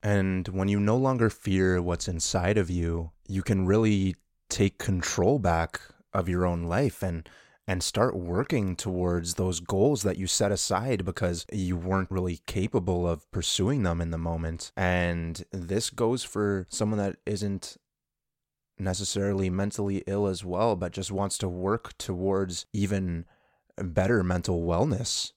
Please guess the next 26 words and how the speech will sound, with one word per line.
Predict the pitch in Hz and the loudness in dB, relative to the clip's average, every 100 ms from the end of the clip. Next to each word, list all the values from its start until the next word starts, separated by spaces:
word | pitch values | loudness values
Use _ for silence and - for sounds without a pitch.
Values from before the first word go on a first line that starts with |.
| _ _ - | _ _ -2
And | 95 90 90 87 | 2 2 2 2
ever | 101 123 | 2 2
since | 120 117 101 - - | 2 2 2 0 0
the | 95 | 2
idea | 87 82 90 87 82 82 - | 2 2 0 2 2 0 0
of | 82 80 76 90 | -2 -2 -8 -6
becoming | 90 - 90 80 | -4 -2 -2 0
a | 80 | -2
social | - 87 104 98 | 2 2 2 0
worker | 85 82 95 85 | 0 -2 -4 -4
kind | - 85 | -4 -4
of | 78 | -4
stumbled | - 92 80 80 | -4 -2 -2 -2
upon | 80 92 82 80 | -4 -4 -4 -4
me, | 78 78 78 - | -6 -6 -10 -6
I | 87 80 80 - | -2 -2 -2 -8
have | - 90 85 85 85 - - | -4 0 0 0 -4 -8 -12
held | 82 101 113 123 107 - 143 104 101 | -2 0 2 0 -4 -12 -14 -10 -4
being | 104 104 98 | 0 0 -2
transparent | - 87 85 - 98 87 82 82 - - _ | -2 -2 -2 -4 -2 0 0 -4 -8 -14 _
in | 90 | -2
a | 87 | 0
rather | 85 85 85 | 2 2 0
high | - 90 | 2 2
regard. | 82 85 82 87 82 80 78 - _ _ - | 2 -4 0 0 0 -2 -8 -14 _ _ -6
And | 85 82 82 107 | -4 -4 -8 -10